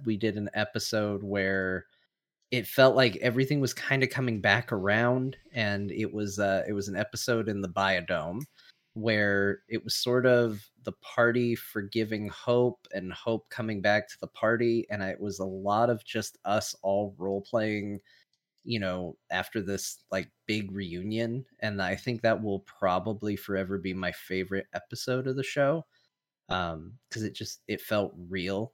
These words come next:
Like, it, it felt like, again, it played out in my, in my head like a movie, and it felt, you know, just as compelling as anything I've ever seen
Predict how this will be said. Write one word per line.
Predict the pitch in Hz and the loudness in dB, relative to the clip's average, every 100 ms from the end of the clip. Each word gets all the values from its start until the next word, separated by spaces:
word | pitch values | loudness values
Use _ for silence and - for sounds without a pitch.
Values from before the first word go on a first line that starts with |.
| _ - | _ -6
Like, | 92 - | -4 -4
it, | 98 - | -8 -6
it | 101 - | -8 -2
felt | 117 107 95 | 0 0 0
like, | 101 95 90 - - _ 110 | 0 0 -4 -12 -20 _ -4
again, | 104 127 98 80 | 2 4 2 -2
it | 104 - | -6 0
played | 127 120 113 | 4 6 6
out | 107 98 | 4 2
in | 104 | -2
my, | 98 98 - | 0 0 -2
in | 107 | -4
my | 98 92 | -4 -4
head | - 98 87 - | 0 0 0 -2
like | 98 98 | -4 -4
a | 92 | -6
movie, | 92 90 90 92 113 | -4 -4 -4 -6 -8
and | 98 98 | -6 -6
it | 87 | -8
felt, | - 101 95 90 _ _ _ _ _ _ _ _ | -2 0 0 -2 _ _ _ _ _ _ _ _
you | 110 | -6
know, | 101 90 | -4 -4
just | 117 - 101 | -6 -4 -6
as | - | -6
compelling | 110 92 98 98 95 | -8 -2 -2 0 -4
as | 95 101 | -6 -4
anything | 98 98 101 101 | -6 -6 -4 -4
I've | 95 | -2
ever | 98 101 | -4 -4
seen | - 107 101 104 | -4 -6 -4 -6